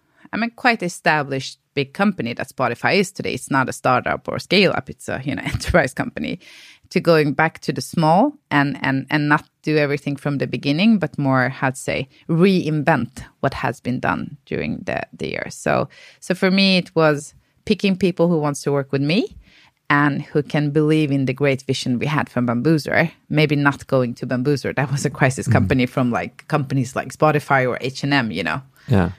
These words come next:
Speaker 1: Because that was companies that I, you know, picked people from.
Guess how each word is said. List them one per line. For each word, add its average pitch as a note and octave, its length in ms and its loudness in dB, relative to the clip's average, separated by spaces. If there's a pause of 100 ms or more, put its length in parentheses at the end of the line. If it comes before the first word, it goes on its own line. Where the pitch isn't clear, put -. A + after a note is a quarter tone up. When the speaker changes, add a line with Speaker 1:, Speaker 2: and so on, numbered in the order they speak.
(120)
Speaker 1:
Because D3 260 0
that D3 280 0
was C3 420 0 (120)
companies C3+ 500 0
that C#3 140 -4
I, B2+ 300 -2
you C#3 120 -6
know, B2+ 160 -6 (320)
picked - 280 -2
people G#3 260 2
from. C4 240 0